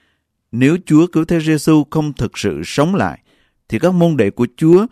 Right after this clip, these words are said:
là những người từ chỗ đang sợ sệt, run rẩy và chỉ muốn ẩn nấp, không thể nào lại trở nên những người dạn dĩ, mạnh mẽ và công khai rao giảng niềm tin về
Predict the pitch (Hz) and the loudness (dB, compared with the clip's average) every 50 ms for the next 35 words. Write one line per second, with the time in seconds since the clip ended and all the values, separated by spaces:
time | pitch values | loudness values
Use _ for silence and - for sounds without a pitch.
0 | _ _ _ _ _ _ _ 107 113 117 127 135 160 170 156 143 135 127 127 - | _ _ _ _ _ _ _ -6 -4 -4 -2 -4 -2 0 2 2 2 2 2 0
1 | - 127 117 - 117 117 135 151 156 151 147 127 - - - - 107 98 92 92 | 0 -2 -2 0 -2 -2 -2 -2 -4 -6 -6 -10 -12 -8 -4 -2 -2 -2 -2 -4
2 | - - 117 110 104 - _ - 147 165 175 170 160 120 104 90 78 - - - | -6 -4 -4 -4 -4 -6 _ 0 2 4 4 4 2 -2 -4 -6 -8 -8 -14 -18
3 | _ _ _ _ _ _ - 104 - - 113 113 135 143 165 185 - - - 95 | _ _ _ _ _ _ -12 -12 -8 -4 -4 -4 -2 -4 -4 -6 -8 -10 -12 -10
4 | 85 104 127 147 180 - _ _ _ _ _ _ _ _ _ _ _ _ _ _ | -8 -8 -8 -8 -8 -10 _ _ _ _ _ _ _ _ _ _ _ _ _ _
5 | _ _ _ - - 175 170 143 - 123 113 123 139 131 123 117 113 104 101 98 | _ _ _ -4 -2 -2 -2 -2 -2 -2 -2 0 0 0 2 2 0 0 -2 -4
6 | 98 98 - - - 101 107 135 147 151 143 123 107 110 135 139 123 113 101 95 | -6 -6 -6 -4 -2 0 0 0 0 -2 -2 -4 -4 -4 -4 -2 -2 -2 -2 -4
7 | 82 101 107 95 82 90 98 95 87 104 101 101 120 147 - _ _ _ _ _ | -4 -4 -6 -4 -4 -6 -8 -6 -4 -4 -4 -4 -4 -6 -10 _ _ _ _ _
8 | 98 104 104 95 95 101 101 101 98 98 113 147 - _ _ _ _ _ _ _ | -8 -6 -6 -4 -4 -6 -6 -6 -8 -8 -10 -12 -12 _ _ _ _ _ _ _
9 | - 98 104 107 101 92 82 - _ _ _ - - 139 135 127 - 139 131 123 | -14 -10 -8 -6 -6 -8 -10 -14 _ _ _ -4 -2 -2 -2 -4 -4 -4 -4 -4
10 | 123 120 110 120 123 120 104 95 85 110 127 120 104 85 82 - _ - 127 127 | -4 -4 -4 -4 -6 -6 -6 -8 -8 -8 -6 -6 -6 -6 -8 -10 _ 0 0 2
11 | 123 120 113 - _ _ _ _ - 95 101 98 82 | 2 0 -2 -8 _ _ _ _ -8 -4 -4 -4 -4